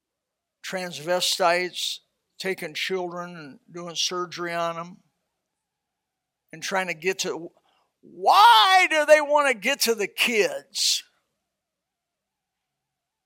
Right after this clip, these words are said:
You know why. I'm angry about that.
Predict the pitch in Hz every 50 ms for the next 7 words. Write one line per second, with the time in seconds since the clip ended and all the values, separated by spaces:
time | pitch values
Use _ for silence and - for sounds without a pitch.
0 | _ _ - - _ - 208 247 269 240 180 160 147 135 139 - - - - _
1 | _ _ _ _ _ _ _ _ _ _ _ _ _ _ _ _ _ _ _ _
2 | _ _ _ _ _ _ _ _ - 254 330 339 359 381 370 330 311 285 247 220
3 | 202 196 - 180 - - - 139 - - -